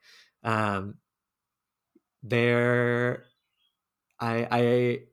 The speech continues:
you know, I, I still think there's this way, there's, I guess there's this way in which, like,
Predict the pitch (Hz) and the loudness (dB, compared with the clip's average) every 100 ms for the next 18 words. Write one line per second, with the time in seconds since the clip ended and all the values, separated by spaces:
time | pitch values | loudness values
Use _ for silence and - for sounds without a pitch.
0 | _ 131 104 113 - - 113 113 120 101 | _ -4 -2 -4 -6 -2 0 2 0 0
1 | 135 123 123 113 117 - _ 135 - _ | 2 2 2 -2 -2 -8 _ -20 -20 _
2 | _ _ _ _ _ - 127 147 135 139 | _ _ _ _ _ -10 4 6 8 4
3 | - 123 131 131 135 135 131 127 135 135 | 2 6 8 6 6 2 4 2 4 4
4 | 113 107 110 113 113 107 107 107 101 - | 2 -2 2 4 4 4 0 -4 -4 -4
5 | 104 98 - | -4 -4 -6